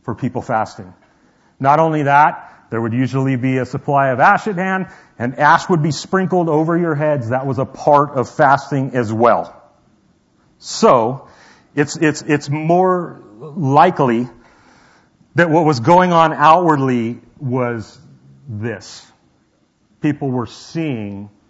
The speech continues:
that which comes with the internal hardship of fasting, which is the external practices of dirt and ash, right? Um, and that's all, that's all fine and good, uh, until you wear it around so that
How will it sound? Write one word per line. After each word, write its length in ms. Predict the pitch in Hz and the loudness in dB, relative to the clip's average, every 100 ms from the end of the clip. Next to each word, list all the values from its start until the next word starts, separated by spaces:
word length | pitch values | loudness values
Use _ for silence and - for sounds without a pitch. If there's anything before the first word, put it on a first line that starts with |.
| _ - | _ -8
that 280 | 117 120 120 | -2 -2 -2
which 280 | 113 - | -10 -10
comes 420 | - 135 113 107 95 | -12 -8 -6 -8 -4
with 280 | 117 127 | -4 -4
the 120 | 120 120 | -8 -8
internal 520 | 127 123 135 120 110 | -8 -8 -8 -8 -8
hardship 500 | 110 110 95 - 101 _ _ _ _ _ _ | -8 -10 -10 -20 -20 _ _ _ _ _ _
of 160 | - 110 | -14 -10
fasting, 540 | - 123 113 - 95 | -6 -6 -6 -12 -12
which 180 | 98 95 | -12 -12
is 160 | 107 85 | -14 -12
the 160 | 101 104 | -14 -12
external 600 | 110 - 117 95 92 - _ _ _ | -16 -12 -12 -12 -14 -18 _ _ _
practices 760 | - 107 - 113 110 92 87 _ _ _ _ | -6 -6 -8 -16 -14 -16 -18 _ _ _ _
of 200 | 95 85 | -16 -6
dirt 380 | 139 147 190 - _ _ _ _ _ _ _ _ _ - | -2 -2 -4 -12 _ _ _ _ _ _ _ _ _ -8
and 200 | 123 123 | -6 -4
ash, 360 | 123 95 - - _ _ _ _ _ - | -4 -6 -12 -20 _ _ _ _ _ -8
right? 260 | 110 107 123 _ _ _ _ _ _ _ - | -6 -6 -10 _ _ _ _ _ _ _ -8
Um, 340 | 120 107 107 | -4 -4 -6
and 120 | 120 117 | -8 -4
that's 220 | 147 - | -4 2
all, 140 | 185 | 2
that's 240 | 143 160 214 | 2 2 2
all 100 | 175 | 0
fine 320 | 185 175 160 | 0 0 0
and 120 | 127 | -2
good, 340 | 160 180 143 - - | 0 0 -2 -8 -14
uh, 200 | - 131 123 | -4 -4 -2
until 320 | 135 - 165 | -8 -6 -6
you 200 | 156 151 | -4 -4
wear 260 | 123 127 151 | -2 -2 -4
it 60 | |
around 420 | 151 127 113 110 | -6 -6 -8 -10
so 380 | - - 147 165 | -12 -6 -2 -2
that 520 | 143 110 98 113 - | -2 -2 -4 -8 -16